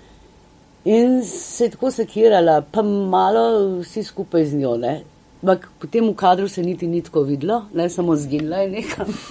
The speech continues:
<laughs> Ampak kaj potem, za božjo voljo? Ampak pri nas je,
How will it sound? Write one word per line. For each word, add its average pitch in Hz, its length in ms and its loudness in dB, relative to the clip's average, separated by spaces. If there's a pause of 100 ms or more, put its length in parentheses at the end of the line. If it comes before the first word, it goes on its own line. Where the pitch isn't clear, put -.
(320)
<laughs> - 520 -8
Ampak 160 300 -6
kaj 214 320 -4
potem, 143 580 -4
za 113 160 -6
božjo 104 420 -12
voljo? 57 260 -14
Ampak 156 260 -2
pri 151 180 -2
nas 165 420 -2
je, 139 200 -2